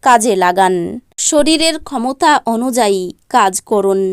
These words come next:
সংসারে ঝামেলার জন্য পরিবেশ অনুকূল থাকবে না। নতুন কাজের যোগাযোগ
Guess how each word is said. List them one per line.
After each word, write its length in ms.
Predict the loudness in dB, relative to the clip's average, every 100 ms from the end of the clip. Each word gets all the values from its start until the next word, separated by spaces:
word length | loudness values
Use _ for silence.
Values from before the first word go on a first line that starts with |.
| -6 -12 _ _ _
সংসারে 640 | -2 0 2 0 0 2 2
ঝামেলার 560 | 2 -2 0 2 2 2
জন্য 380 | 2 2 0 0 0 0
পরিবেশ 460 | -2 0 0 0 -4 -4
অনুকূল 440 | -2 -2 -4 -4 -4 -6
থাকবে 420 | -4 -2 2 2
না। 180 | 2 0 -2 -10 -16 _ _ _ -2
নতুন 420 | 2 2 0 -2 0
কাজের 440 | 0 0 2 0 -2 -10 _ -6 0
যোগাযোগ 500 | 2 4 2 0